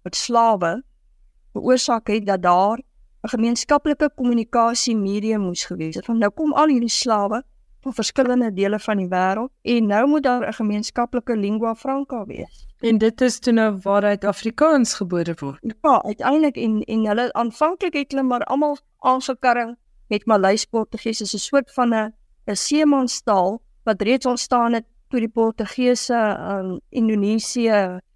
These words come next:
Speaker 1: gekolonialiseer het. So dit, dit was 'n soort van 'n laag Portugees. Hulle kon hulle self 'n bietjie behelp daarmee, maar dit was nie bevorder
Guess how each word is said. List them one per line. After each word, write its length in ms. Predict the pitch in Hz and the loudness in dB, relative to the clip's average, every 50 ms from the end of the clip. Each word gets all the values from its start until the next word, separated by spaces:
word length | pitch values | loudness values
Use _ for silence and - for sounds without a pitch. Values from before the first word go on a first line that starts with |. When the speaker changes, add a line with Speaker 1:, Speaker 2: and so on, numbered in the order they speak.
| _ | _
Speaker 1:
gekolonialiseer 1200 | - - 247 - - 247 233 220 220 214 208 208 202 185 185 185 185 - - - 233 226 208 165 - | -6 -6 -6 -4 0 0 2 2 2 0 0 2 2 2 2 2 0 -4 -4 -4 -2 -2 -2 -2 -4
het. 120 | 120 - _ _ _ _ | -8 -14 _ _ _ _
So 320 | - 254 254 254 247 247 | -2 2 2 4 4 4
dit, 160 | 233 202 226 226 _ _ - | 2 0 -2 -4 _ _ -6
dit 160 | 233 220 - | -6 -2 0
was 200 | 233 226 226 - | 0 0 0 0
'n 40 | 233 | -4
soort 260 | - - 294 294 - | -2 0 0 0 0
van 160 | - 262 240 | 0 -2 0
'n 120 | 220 190 180 | 0 0 0
laag 380 | 180 175 175 196 220 - - | 2 4 4 4 2 2 -2
Portugees. 680 | - 240 226 - - 247 226 - - 254 285 349 - - _ _ _ | -4 -4 -2 -2 -4 -6 -6 -4 -2 -2 -2 -2 -4 -8 _ _ _
Hulle 220 | - - 262 254 269 | -4 0 0 0 0
kon 200 | - 370 349 359 | 0 0 0 0
hulle 180 | 339 311 302 | 2 2 0
self 380 | 285 - - 320 302 294 294 - | 0 0 2 2 2 2 2 -2
'n 80 | 254 196 | -4 -4
bietjie 280 | 233 214 - 262 247 | -4 -4 -2 -2 -2
behelp 440 | 202 208 202 190 185 190 208 202 - | 0 2 2 2 4 2 2 0 -2
daarmee, 300 | - 185 185 185 180 180 | -2 -2 -2 -2 -4 -4
maar 120 | 180 185 - | -4 -6 -6
dit 220 | - 208 208 - - | -6 -4 -4 -4 -2
was 320 | 190 190 190 208 220 - | -2 0 0 0 0 0
nie 100 | 320 294 | 0 2
bevorder 640 | 269 247 - - - 262 254 240 214 196 190 - | 2 0 0 0 0 2 2 2 2 0 -2 -2